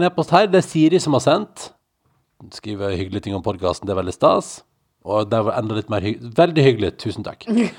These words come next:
Speaker 1: Hun hører på oss mens hun er ute og triller sin egen lille dags.
Speaker 2: Ja.
Speaker 1: Hver dag i permisjon. Hun ville bare få lov til å takke deg, Tuva, for å ha tatt permisjonen hennes opp til et helt nytt nivå. Etter at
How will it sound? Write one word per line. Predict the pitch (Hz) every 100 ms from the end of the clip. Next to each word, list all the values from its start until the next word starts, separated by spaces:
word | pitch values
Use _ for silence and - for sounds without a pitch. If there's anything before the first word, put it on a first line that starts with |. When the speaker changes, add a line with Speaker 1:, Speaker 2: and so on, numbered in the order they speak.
| - - - - -
Speaker 1:
Hun | 196 220 180
hører | 165 175
på | 208 160
oss | 147
mens | 180 180
hun | 147
er | 139
ute | -
og | -
triller | 127 139 170
sin | 156 156
egen | 185 208 175
lille | 110 98
dags. | 87 - - - -
Speaker 2:
Ja. | 480 523 359 180
Speaker 1:
Hver | 170 170
dag | 143 147 151 - -
i | 147
permisjon. | 160 160 - 98 71 - - _ _ - - -
Hun | 135
ville | 135
bare | 123 120
få | 117 120
lov | 113
til | 113
å |
takke | 101 -
deg, | 104 101
Tuva, | 95 107 160
for | - 123
å | 107 95
ha | - 104 101
tatt | - - -
permisjonen | 113 110 - 120 98 107 117
hennes | 95 110 107 131
opp | 123
til | -
et | 98
helt | - 110 - -
nytt | 113 - 101
nivå. | 98 139 214 - - - -
Etter | 175 202
at | 196